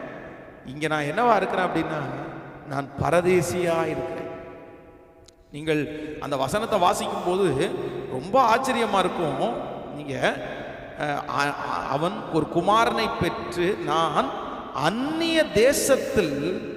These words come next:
பரதேசியா இருக்கிறேன். இது என்னுடைய வீடு இல்ல,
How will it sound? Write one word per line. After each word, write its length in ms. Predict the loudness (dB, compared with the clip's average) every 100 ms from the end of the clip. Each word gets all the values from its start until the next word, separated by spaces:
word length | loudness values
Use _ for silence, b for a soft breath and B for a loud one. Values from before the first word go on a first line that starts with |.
| -10 -10 0
பரதேசியா 720 | 2 4 4 4 2 -2 -2
இருக்கிறேன். 400 | -2 -4 -6 -8 -10 -12 -14 -16 -18 -20 -10
இது 160 | -2 0
என்னுடைய 320 | 2 2 2
வீடு 320 | 2 2 0
இல்ல, 140 | 0